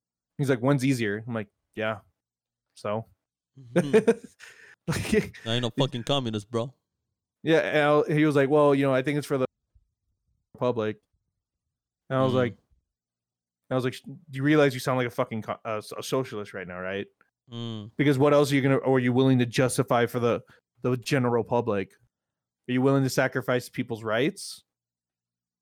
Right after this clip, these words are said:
Speaker 1: Are you willing to sacrifice your principles? Are you willing to sacrifice human life?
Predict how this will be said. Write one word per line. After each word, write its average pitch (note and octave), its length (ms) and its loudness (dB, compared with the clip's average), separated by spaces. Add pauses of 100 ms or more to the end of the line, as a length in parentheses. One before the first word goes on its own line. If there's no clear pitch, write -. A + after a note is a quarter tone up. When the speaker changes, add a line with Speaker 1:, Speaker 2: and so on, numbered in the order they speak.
(760)
Speaker 1:
Are A#2 60 -2
you B2+ 140 0
willing C#3 260 2
to B2+ 60 -2
sacrifice A#2+ 640 -2
your A#2 80 -12
principles? D3+ 600 -4
Are C#3+ 40 -4
you B2+ 120 -2
willing B2+ 220 -2
to C3 60 -4
sacrifice B2+ 640 -2
human B2+ 380 -6
life? A#2+ 480 -2